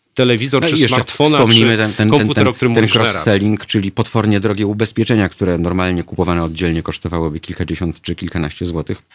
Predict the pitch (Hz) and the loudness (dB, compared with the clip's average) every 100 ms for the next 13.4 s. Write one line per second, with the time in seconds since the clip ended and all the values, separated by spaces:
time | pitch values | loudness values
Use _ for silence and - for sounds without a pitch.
0 | _ _ _ _ _ - - - 90 95 | _ _ _ _ _ -20 -10 -6 -2 -2
1 | 87 92 - 85 78 82 80 85 82 - | 0 -2 -2 -2 -2 -4 -4 -4 -6 -8
2 | - _ - 87 80 82 78 - 80 80 | -20 _ -8 -8 -6 -8 -8 -8 -6 -6
3 | - 76 73 101 92 80 73 73 - 65 | -4 -4 0 0 0 0 -4 -4 -6 -6
4 | 78 76 71 73 69 - 76 - 78 73 | -6 -4 -6 -6 -8 -8 -10 -4 -2 -2
5 | - - 71 90 - - - - _ 92 | -2 -4 -2 -4 -6 -14 -20 -20 _ -6
6 | - 92 - - 92 87 - - 85 80 | 0 0 0 0 0 0 -2 -2 -2 -2
7 | - 92 85 82 90 80 76 82 76 78 | -4 -4 -2 -4 -2 -4 -2 -4 -4 -6
8 | 76 76 80 80 73 85 78 71 69 69 | -6 -6 -6 -6 -6 -4 -4 -4 -6 -10
9 | _ - 95 80 76 78 80 87 90 85 | _ -2 0 0 -2 -4 -4 -2 -2 -4
10 | 78 - 78 73 78 73 82 - 80 - | -6 -4 -4 -4 -4 -2 -2 -2 -2 -2
11 | 76 73 78 73 71 73 73 71 82 - | -2 -2 -4 -4 -4 -6 -6 -6 -6 -10
12 | - - - - 95 92 95 - 113 - | -18 -20 -16 -4 -2 2 2 2 0 0
13 | 90 80 78 73 | 0 0 0 -2